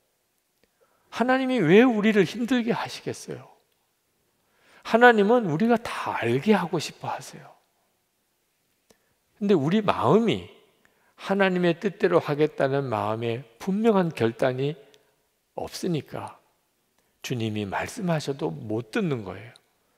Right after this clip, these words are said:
주님이 역사하셔도 우리가 주님인 줄 분별을 못 하는 겁니다. 우리가 하나님의 뜻대로 살고자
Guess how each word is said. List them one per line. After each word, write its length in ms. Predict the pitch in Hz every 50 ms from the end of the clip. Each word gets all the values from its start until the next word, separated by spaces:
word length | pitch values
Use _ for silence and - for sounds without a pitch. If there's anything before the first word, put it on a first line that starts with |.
| _ _ _ _ _ _ _ _ _ _ _ _ _
주님이 480 | - - 170 160 156 156 151 147 131 120
역사하셔도 720 | 117 110 - - - 135 113 107 - - 113 - 123 117
우리가 460 | 104 98 98 95 104 101 117 135 139 - _ _ _ _ _ _ _ _ _ -
주님인 420 | - - 175 170 170 160 143 123
줄 140 | - 123 110
분별을 440 | - - 151 147 147 143 131 120 110
못 240 | - 117 107 - -
하는 140 | - - - _
겁니다. 480 | _ 127 123 123 _ _ _ _ _ _ _ _ _ _ _ _ _ _ _ _ _ _ _ _ _ _ _ _ _ _ _ _ _ _ _ _ _ _ _ _ _ _ _ _ _ _ _ _ _ _ _ _ _ - - _ _ - -
우리가 300 | - 110 113 117 117 113 - - - - -
하나님의 680 | - - 156 147 143 135 135 127 127 120 110 - - -
뜻대로 380 | - 170 147 - 151 127 120
살고자 600 | 110 - - 120 113 110 113 107 - 113 110 101